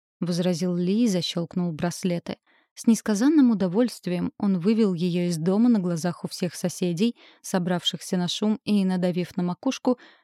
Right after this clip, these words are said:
силой усадил в машину. Грэма, по распоряжению детектива, повезут в другом автомобиле. Они больше не смогут сообща придумать убедительные отговорки. Эти двое больше не смогут превращать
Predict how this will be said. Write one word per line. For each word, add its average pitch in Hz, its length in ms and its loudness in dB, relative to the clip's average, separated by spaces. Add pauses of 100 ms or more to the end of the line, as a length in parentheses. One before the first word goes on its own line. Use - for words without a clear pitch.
силой 214 560 0
усадил 175 520 -2
в 165 60 -4
машину. 180 540 -2 (320)
Грэма, 220 500 6 (140)
по 214 80 0
распоряжению 190 680 2
детектива, 185 580 -2
повезут 180 540 0
в 180 100 -2
другом 196 380 4
автомобиле. 180 600 0 (200)
Они 277 220 10
больше 220 320 4
не 208 100 6
смогут 175 380 0
сообща 170 460 -2
придумать 208 480 2
убедительные 180 640 0
отговорки. 180 640 -2 (300)
Эти 302 260 -2
двое 214 360 2
больше 180 380 0
не 190 120 2
смогут 220 500 4
превращать 175 680 -2